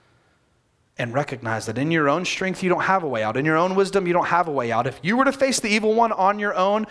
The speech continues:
you don't have a way. But if you face the evil one, united to the victorious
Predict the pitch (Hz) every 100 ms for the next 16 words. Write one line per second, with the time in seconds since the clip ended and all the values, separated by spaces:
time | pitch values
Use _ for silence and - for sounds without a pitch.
0 | - - 165 208 233 233 143 160 196 220
1 | - - 175 175 170 - 135 131 135 101
2 | - - - 139 139 151 - 214 - -
3 | 135 127 107 104 107 107 - - _ _
4 | _ _ _ 143 151 123 120 131 160 165
5 | 170 170 - - - 123 113 117 117 -
6 | - 160 160 160 -